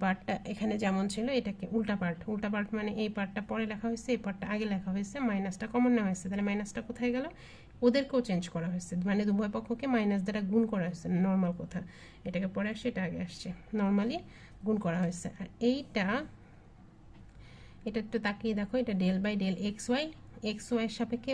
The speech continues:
ওকে ডেরিভেটিভের ভ্যালু, ইউভি এর সূত্র যেটা, সেই সরাসরি সূত্র এটা। So এইটুকুর বদলে লেখা যাবে হচ্ছে সে del by del এক্স ওয়াই psi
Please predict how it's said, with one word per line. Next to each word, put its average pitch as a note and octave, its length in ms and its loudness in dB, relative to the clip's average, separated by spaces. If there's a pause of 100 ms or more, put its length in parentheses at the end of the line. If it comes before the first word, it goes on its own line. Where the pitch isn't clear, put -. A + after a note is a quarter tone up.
(120)
ওকে A3+ 200 -2 (540)
ডেরিভেটিভের G3 680 4 (280)
ভ্যালু, F3+ 200 4 (140)
ইউভি A3 300 6
এর A#3 140 6
সূত্র A3 200 -4 (140)
যেটা, B3 180 0 (320)
সেই G#3 220 -4
সরাসরি G#3 480 -2
সূত্র - 220 -8 (120)
এটা। E3+ 140 -10 (760)
So F#3+ 80 -4 (420)
এইটুকুর A3+ 400 -2 (100)
বদলে A#3+ 320 2 (160)
লেখা G3+ 300 0
যাবে G3 240 0
হচ্ছে A3+ 240 -2
সে A#3+ 160 -2
del G3 160 0
by G3 160 0
del F#3+ 180 2
এক্স - 220 -10
ওয়াই D4 140 0 (720)
psi F#3+ 240 0